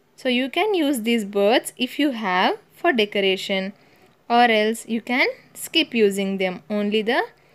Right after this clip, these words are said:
eggs are enough, children.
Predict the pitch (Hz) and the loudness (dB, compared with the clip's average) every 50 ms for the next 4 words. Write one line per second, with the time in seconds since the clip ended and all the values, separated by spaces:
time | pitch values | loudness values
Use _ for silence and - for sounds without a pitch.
0 | _ _ _ _ _ _ - 220 220 214 - - - - 214 208 226 294 370 - | _ _ _ _ _ _ -4 -4 -4 -4 -4 -12 -10 -6 -4 0 2 0 0 0
1 | - _ _ _ _ _ - 330 339 349 277 226 - - - - 190 170 165 165 | -6 _ _ _ _ _ -4 -4 -2 0 0 -2 -2 -6 -4 -4 -4 -2 -2 -6
2 | 156 - | -8 -10